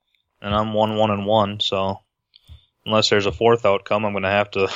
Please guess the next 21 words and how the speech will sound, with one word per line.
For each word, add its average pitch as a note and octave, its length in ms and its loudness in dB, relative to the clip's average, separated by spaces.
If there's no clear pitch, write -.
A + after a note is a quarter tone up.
<laughs> - 120 -10
break, A2 280 -2
break G#2+ 300 -2
one A#2 140 -2
of A2+ 40 -6
those G2+ 200 -4
ones G#2 260 -2
here G#2 220 -2
this A2 180 -8
week. G#2+ 220 -6
Uh, A2 180 2
so A#2 160 2
it A#2 40 2
looks B2+ 140 0
like C#3 100 2
I C3+ 40 2
keep F3 200 -4
the - 60 -20
tee F3 140 0
box D#3+ 320 4
again. F3+ 440 -2